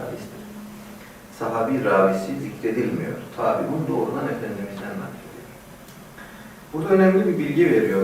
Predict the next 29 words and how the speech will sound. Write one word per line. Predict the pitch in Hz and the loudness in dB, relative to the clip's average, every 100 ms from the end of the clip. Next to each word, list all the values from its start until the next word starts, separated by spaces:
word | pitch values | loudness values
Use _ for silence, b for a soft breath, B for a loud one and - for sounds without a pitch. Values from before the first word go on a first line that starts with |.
| - | 2
İmam | 104 101 98 | 0 -2 -2
Ebu | 98 98 | -4 -2
Davud | 95 95 - 104 | -2 -2 -4 -8
mürsel | 98 117 - | -8 -8 -8
hadis | 185 - - | -8 -10 -12
konusunda | 95 - - - - - | -10 -10 -10 -10 -10 -8
bize. | - - - - - - - - - - - | -4 -2 -2 -8 -14 -18 -20 -20 -18 -16 0
Diyor | 302 - | 2 4
ki, | - | 0
"Süfyan-ı | - 165 165 | -2 2 2
Sevri, | - 113 104 98 - | 2 0 -2 -2 2
Malik | 175 - - | 4 4 2
bin | 117 | 0
Enes | 113 104 - | 2 2 2
ve | 113 | 2
Evzai | 107 110 156 165 | 4 6 8 8
gibilerin | - 110 107 - - | 4 2 2 4 2
yaşadığı | 113 - 135 - | 2 0 0 0
dönemdeki | 104 101 98 95 95 - | 0 0 0 -2 -2 0
alimler | 95 95 - 160 - 107 | 2 2 0 0 0 -2
mürsel | 104 156 156 - | -2 -2 -2 -4
hadisleri | - - - 151 - | -6 -8 -8 -8 -8
delil | - 143 143 | -6 -4 -4
olarak | 156 165 160 - | -2 -2 -2 -4
kabul | - - 95 | -6 -6 -4
ederdi." | 101 101 - - - - - - - - - - - - | 0 0 0 -4 -10 -14 -16 -18 -18 -18 -18 -18 -18 -12
Bizim | 123 147 127 | -4 0 0
mezhebimizde | 117 117 95 98 95 117 | 0 -2 -4 -2 -2 -2
de | 117 | -4